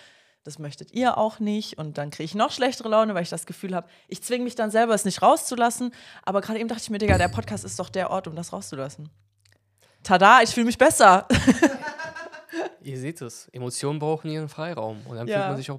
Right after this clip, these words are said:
Speaker 2: direkt besser.
Speaker 1: Ansonsten geht's mir super gut, <laughs> abgesehen davon.
Speaker 2: Nice.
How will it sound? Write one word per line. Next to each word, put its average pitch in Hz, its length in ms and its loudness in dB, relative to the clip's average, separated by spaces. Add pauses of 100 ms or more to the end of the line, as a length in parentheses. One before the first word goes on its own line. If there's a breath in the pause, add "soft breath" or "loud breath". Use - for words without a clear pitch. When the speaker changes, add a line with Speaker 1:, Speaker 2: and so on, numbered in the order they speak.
Speaker 2:
direkt 143 220 -10
besser. 117 320 -12 (140)
Speaker 1:
Ansonsten 320 360 2
geht's 285 200 -6
mir 262 60 -6
super 254 260 0
gut, 233 320 -6 (160 loud breath)
<laughs> - 160 -18
abgesehen 220 480 -2
davon. 254 440 6 (400)
Speaker 2:
Nice. 127 260 -6